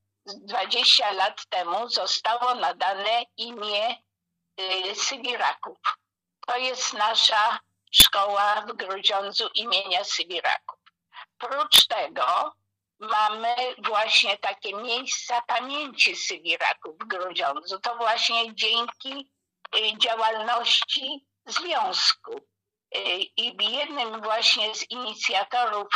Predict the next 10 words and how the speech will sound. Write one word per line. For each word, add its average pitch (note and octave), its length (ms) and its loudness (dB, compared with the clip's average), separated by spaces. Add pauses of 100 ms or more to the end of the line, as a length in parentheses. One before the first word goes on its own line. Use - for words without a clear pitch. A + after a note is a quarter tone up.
(100)
utworzenia G#3 1200 0
tablicy A3 680 -4
pamiątkowej F#3+ 880 -2
w - 140 -6
kościele, F#3 680 2
y, - 840 -6
pod A3+ 260 -6
wezwaniem, G3 800 -2
y, E3 300 -2
świętego, F3 840 2